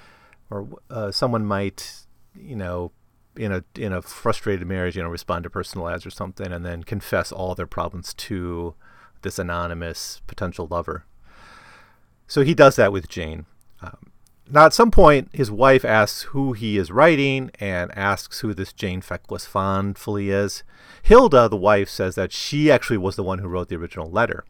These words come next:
Cadbury is devastated, but he realizes that there must be a real Miss Foundfully somewhere. So that's when he writes this personal ad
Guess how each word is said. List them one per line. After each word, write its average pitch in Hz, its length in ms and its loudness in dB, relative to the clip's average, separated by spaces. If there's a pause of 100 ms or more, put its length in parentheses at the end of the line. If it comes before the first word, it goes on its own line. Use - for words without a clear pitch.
(540)
Cadbury 135 480 6
is 90 140 -4
devastated, 160 680 2
but 104 140 -4
he 98 80 -4
realizes 101 540 -2
that 95 120 -6
there 101 120 -4
must 117 400 -2
be 120 100 0
a 98 80 2
real 101 300 -2
Miss 92 300 -6
Foundfully 101 640 -4
somewhere. 95 680 -4 (420)
So 113 280 0
that's 135 260 6
when 117 140 -4
he 101 100 -4
writes 92 300 -4
this - 100 -16
personal 107 420 -4
ad 95 320 -2